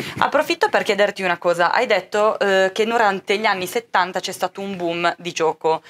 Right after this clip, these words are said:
degli sport tradizionali. Ti chiedo, secondo te, il perché, mm, perché si è arrivati a questo boom e perché adesso invece si è un po' perso, eh, il nostro sport squad Nutratera?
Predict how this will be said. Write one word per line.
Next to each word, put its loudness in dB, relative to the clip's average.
degli -2
sport -2
tradizionali. -4
Ti -8
chiedo, 0
secondo -2
te, 0
il -4
perché, 0
mm, -6
perché -2
si -2
è 4
arrivati 0
a 0
questo -4
boom 0
e -4
perché -2
adesso 0
invece -2
si -2
è 0
un -6
po' 0
perso, 0
eh, 2
il 0
nostro 2
sport -6
squad 4
Nutratera? -2